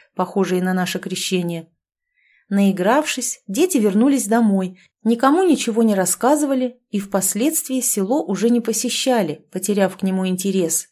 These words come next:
и переключившись на другие детские шалости. В конце месяца внук Варфоломея Павловича, один из мальчиков, купавшихся в озере, сильно поранил руку, вырезая из дерева фигурку. Как положено ребенку,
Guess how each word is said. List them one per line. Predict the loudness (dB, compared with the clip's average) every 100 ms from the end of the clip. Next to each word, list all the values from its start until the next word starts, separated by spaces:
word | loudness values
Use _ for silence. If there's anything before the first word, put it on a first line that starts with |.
| _
и | -10
переключившись | -4 -2 -2 -4 -2 -2 -2 -4 -4
на | -2 -2
другие | -4 -2 -2 0
детские | -2 -2 -4 -6
шалости. | -4 -4 -4 -6 -8 -12 _ _ _ _ _ _
В | -6
конце | -2 0 0 2
месяца | 2 0 -2 -6 -6 -10 _ -12
внук | 0 2 2 2
Варфоломея | -4 -2 0 0 2 0
Павловича, | 0 2 2 2 -2 -4 -8 -10 _ _ _
один | -4 0 2
из | 2
мальчиков, | 2 2 0 -4 -8 -8
купавшихся | -8 -2 -2 -2 -8 -4 -4
в | -2
озере, | -2 -2 -6 -8 _ _
сильно | -6 -2 2 2 2
поранил | 2 2 4 4 2 2
руку, | 0 -2 -6 -10 _ _
вырезая | 0 0 2 2 2 2
из | -2 -4
дерева | 0 -2 -2
фигурку. | -6 -8 -4 -6 -6 -16 -18 _ _ _ _ _
Как | -4 -4 2
положено | 2 2 0 0 0
ребенку, | 0 2 0 0 -6